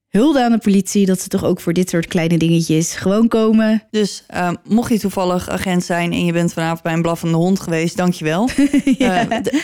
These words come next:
Speaker 2: wij waren het.
Speaker 1: Ja, wij, het, het was wij.
Speaker 2: Het was wij.
Speaker 1: Oké,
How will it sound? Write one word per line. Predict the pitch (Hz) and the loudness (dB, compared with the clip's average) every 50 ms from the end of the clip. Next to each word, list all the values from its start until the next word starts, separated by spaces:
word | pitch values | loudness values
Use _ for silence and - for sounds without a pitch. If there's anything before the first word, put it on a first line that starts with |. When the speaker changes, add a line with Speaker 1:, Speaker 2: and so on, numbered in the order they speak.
| - 202 | 0 0
Speaker 2:
wij | 190 175 180 | 0 0 0
waren | 185 202 208 202 196 190 185 | 0 0 0 0 0 2 2
het. | 180 180 175 - - - _ | 2 0 -2 -4 -8 -14 _
Speaker 1:
Ja, | - 269 269 269 240 226 214 | 0 2 4 4 4 2 2
wij, | 202 185 175 180 - | 2 2 0 0 0
het, | 202 202 - - - | -2 -2 -2 -4 -2
het | 190 180 175 - | -2 -2 -2 -2
was | 170 165 156 | -4 -2 -2
wij. | 151 123 117 143 156 - - | -2 -2 -2 -2 -4 -4 -4
Speaker 2:
Het | 240 226 | -4 -2
was | 220 190 185 180 | -2 -2 -4 -2
wij. | - 165 147 143 143 160 170 _ _ _ | -2 -2 -2 -2 -2 -4 -6 _ _ _
Speaker 1:
Oké, | - 208 185 107 - | -4 -4 -4 -4 -6